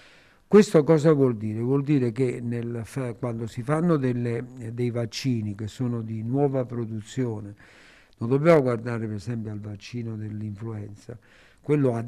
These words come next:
è datato da anni e anni e anni, è sottoposto chiaramente a variazioni in se-, a secondo della tipologia del virus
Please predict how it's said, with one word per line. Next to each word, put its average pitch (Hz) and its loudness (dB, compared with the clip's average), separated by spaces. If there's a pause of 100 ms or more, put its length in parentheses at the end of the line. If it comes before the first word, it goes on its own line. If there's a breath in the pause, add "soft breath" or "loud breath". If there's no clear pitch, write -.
è 131 -4
datato 123 2
da 120 0
anni 117 2
e - -2
anni 120 0
e 120 -2
anni, 107 -2
è 101 -6
sottoposto 113 2
chiaramente 120 -4
a 117 -4
variazioni 117 -4
in 104 -8
se-, 120 -12
a 117 -8
secondo 123 -6
della 113 -8 (480 loud breath)
tipologia 120 2
del 107 -6
virus 104 -10